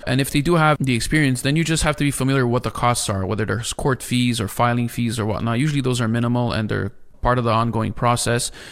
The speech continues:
And there's no real way, at least that I've witnessed, that they can steal from you, except if they tell you the court fees are a hundred dollars and they're really only sixty all the time.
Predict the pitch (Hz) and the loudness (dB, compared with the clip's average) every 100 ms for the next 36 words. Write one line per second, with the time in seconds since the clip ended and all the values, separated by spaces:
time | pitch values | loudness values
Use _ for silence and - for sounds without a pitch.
0 | - - 131 147 139 175 180 165 170 139 | -6 -2 0 2 2 2 4 4 4 4
1 | 135 139 120 135 131 117 110 131 131 139 | 4 4 2 2 0 2 4 4 2 0
2 | - 143 143 113 107 - 135 127 120 - | 0 0 0 -2 -4 -2 0 0 -2 0
3 | 143 147 143 151 127 - 139 131 127 127 | 0 0 0 2 2 2 0 0 -2 -2
4 | 123 127 127 113 - 139 131 135 127 117 | 0 0 2 0 0 -2 0 -2 0 2
5 | 110 131 120 110 123 131 123 113 107 123 | 2 0 0 2 2 2 0 -2 -2 -2
6 | 117 120 117 107 127 - 139 127 123 131 | -2 -2 -2 -2 -4 -2 0 0 0 0
7 | 135 147 | 0 0